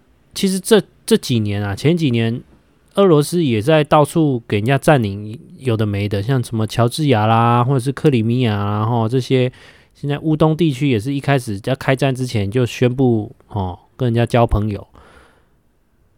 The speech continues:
然后就进攻了。那进攻！你说俄罗斯人他以前又不是第一次被制裁，但是这一次的制裁可以说是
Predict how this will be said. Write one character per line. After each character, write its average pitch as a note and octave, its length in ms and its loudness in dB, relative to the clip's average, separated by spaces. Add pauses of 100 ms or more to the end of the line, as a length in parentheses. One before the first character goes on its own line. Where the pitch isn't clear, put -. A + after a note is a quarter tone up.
(260)
然 A2+ 140 -2
后 C#3 60 2
就 C3 100 2
进 B2 200 0
攻 F#2+ 240 -4
了。 G2 140 -16 (520)
那 G3+ 100 -6
进 A#3 220 -2
攻！ G#3 280 2 (540)
你 C#3+ 100 -2
说 F#3+ 180 0
俄 G#3 180 4
罗 E3+ 120 8
斯 F#3+ 160 -2
人 C#3+ 180 4
他 D#3+ 180 0
以 C3+ 80 0
前 A2+ 200 -2
又 D3 100 0
不 B2+ 140 -4
是 B2+ 100 -4
第 B2+ 180 -2
一 C3 40 0
次 B2 200 -6 (120)
被 C3 140 2
制 - 200 -6
裁， - 220 -12 (340)
但 F3+ 140 -2
是 F#3+ 60 -4
这 G3 140 2
一 G3 40 6
次 G3 160 0
的 E3 60 4
制 D#3+ 200 -4
裁 G#2 240 -6
可 C3+ 140 -2
以 A#2+ 80 2
说 A#2 200 0
是 A2 340 -6